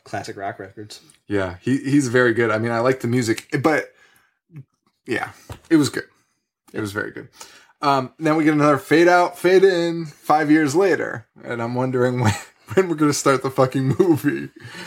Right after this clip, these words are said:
Speaker 2: At what point?
Speaker 1: <laughs>
Speaker 2: Um,
Speaker 1: Uh, they say, "It's been a long struggle, but now he can leave."
Speaker 2: Yes, and someone's pushing him, a guy out of the hospital in a wheelchair. I'm like, "Holy shit, this guy's just living."
Speaker 1: Yeah.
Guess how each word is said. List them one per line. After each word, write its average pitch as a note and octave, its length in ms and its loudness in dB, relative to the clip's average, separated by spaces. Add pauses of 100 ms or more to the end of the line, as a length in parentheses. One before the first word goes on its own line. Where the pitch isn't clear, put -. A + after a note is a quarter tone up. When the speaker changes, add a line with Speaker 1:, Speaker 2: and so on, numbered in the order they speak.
(160)
Speaker 2:
At - 140 -8
what C3 240 -4
point? A#2+ 480 0
Speaker 1:
<laughs> - 300 -6
Speaker 2:
Um, A#2+ 420 2 (160)
Speaker 1:
Uh, G2 200 -8
they G2 100 -8
say, A2+ 260 0
"It's A2 100 -2
been C3 180 0
a B2 80 -2
long C#3 280 2
struggle, A#2 540 -4
but G2+ 140 -12
now A2+ 200 -4
he A#2 140 -10
can A#2 200 -8
leave." G#2+ 520 -14 (340)
Speaker 2:
Yes, G#2 420 2
and A#2 220 -6
someone's C3 340 0
pushing B2+ 420 0
him, A#2+ 180 -4
a B2 200 0
guy A2+ 200 2
out A#2 140 4
of A#2 60 -2
the A2 100 4
hospital A2+ 520 0
in A2+ 60 -4
a A#2 60 -4
wheelchair. C3+ 440 0
I'm A2 100 -6
like, A#2 180 -10
"Holy F3+ 260 -6
shit, E3+ 200 -2
this C3+ 140 -6
guy's E3+ 320 0
just - 300 -8 (180)
living." A#2+ 600 -2
Speaker 1:
Yeah. A#2+ 160 -4